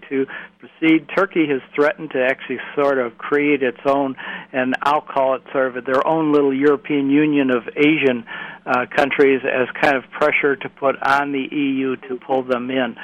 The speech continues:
So, uh, this is, this is like removing, if there's two roadblocks ahead, this is removing the first major roadblock. There's one more, and that's Germany, and even there, uh, Chancellor Merkel of Germany has started suggesting maybe they can talk about this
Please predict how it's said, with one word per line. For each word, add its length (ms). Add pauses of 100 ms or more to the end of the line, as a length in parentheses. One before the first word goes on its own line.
(480)
So, 280
uh, 300
this 180
is, 140 (180)
this 160
is 160
like 300
removing, 600
if 140
there's 160 (120)
two 160
roadblocks 600
ahead, 320
this 180
is 140
removing 500
the 60
first 300 (380)
major 360
roadblock. 600
There's 220
one 240
more, 260
and 140
that's 160 (180)
Germany, 440 (360)
and 160
even 340
there, 540
uh, 280 (400)
Chancellor 480
Merkel 640
of 180
Germany 540
has 280 (120)
started 480
suggesting 580
maybe 300
they 160
can 200
talk 300
about 300
this 140